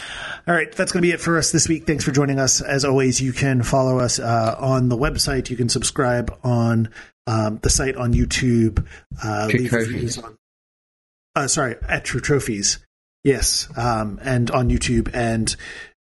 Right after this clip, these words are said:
Speaker 1: we are on Google Play and on the Apple Store, the iTunes Store. Um, you can follow us at True Trophies. Uh, follow me at, uh, Megabrand Zero,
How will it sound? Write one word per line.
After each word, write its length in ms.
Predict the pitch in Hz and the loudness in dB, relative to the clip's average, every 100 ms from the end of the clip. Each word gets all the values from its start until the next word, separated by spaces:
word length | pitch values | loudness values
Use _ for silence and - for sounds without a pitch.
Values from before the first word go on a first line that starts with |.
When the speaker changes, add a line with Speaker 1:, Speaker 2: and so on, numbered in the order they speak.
| - | 2
Speaker 1:
we 180 | 131 135 | 4 4
are 260 | 123 123 | 2 0
on 320 | 120 120 117 110 | 0 0 0 0
Google 300 | 127 104 113 | -2 0 2
Play 500 | - 175 170 165 156 | 2 2 2 0 -2
and 440 | 107 120 117 117 | -4 0 2 0
on 420 | 113 120 113 110 107 | 0 0 0 2 0
the 240 | 107 107 - _ - | -2 -4 -12 _ -2
Apple 400 | 127 120 127 110 | 0 0 0 0
Store, 520 | - - 120 117 117 | -2 0 2 2 0
the 320 | 107 101 98 - - - _ - | -2 -4 -6 -10 -14 -16 _ -4
iTunes 800 | 113 107 101 - - 117 107 101 | -2 -2 -6 -6 0 2 2 0
Store. 640 | - - 107 107 98 - _ _ | -2 -2 -2 -2 -4 -8 _ _
Um, 560 | 107 101 92 98 - - - | -8 -6 -6 -8 -12 -14 -6
you 120 | 131 | -2
can 80 | 120 | 0
follow 380 | 139 123 120 123 | 2 2 0 -2
us 340 | 120 123 - | 0 0 0
at 300 | 120 123 - - | 0 0 0 -6
True 160 | - 131 | -4 -2
Trophies. 540 | - 120 135 117 107 - - - - - | 0 0 0 0 0 -4 -16 -18 -14 -6
Uh, 200 | 113 110 | -4 -2
follow 260 | - 127 | 0 0
me 320 | 120 123 123 123 | 2 2 0 -2
at, 500 | 131 120 120 - - _ - 120 | -2 0 0 -2 -4 _ -10 -6
uh, 260 | 107 101 | -4 -4
Megabrand 460 | 113 120 113 113 117 | -2 0 2 2 2
Zero, 400 | 165 160 151 | 2 2 0